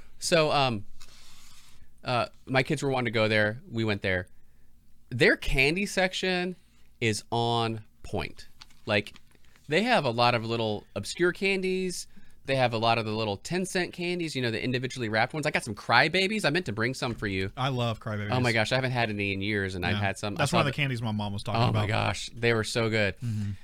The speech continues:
Speaker 1: Um, I'll have to bring you some. But I saw in their Christmas section, they had a pack of this, which is Big League Chew, um,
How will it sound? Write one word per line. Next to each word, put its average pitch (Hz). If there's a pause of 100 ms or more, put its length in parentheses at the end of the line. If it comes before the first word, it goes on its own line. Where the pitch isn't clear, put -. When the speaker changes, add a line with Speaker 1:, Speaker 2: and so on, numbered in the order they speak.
(180)
Speaker 1:
Um, 110 (600)
I'll 120
have 117
to 113
bring 104
you 98
some. 85 (840)
But 117
I 139
saw 160 (840)
in 147
their 135
Christmas -
section, 92 (460)
they 127
had 139
a 131
pack 147
of 104
this, 117
which 123
is 113 (500)
Big 180
League 185
Chew, 98 (800)
um, 104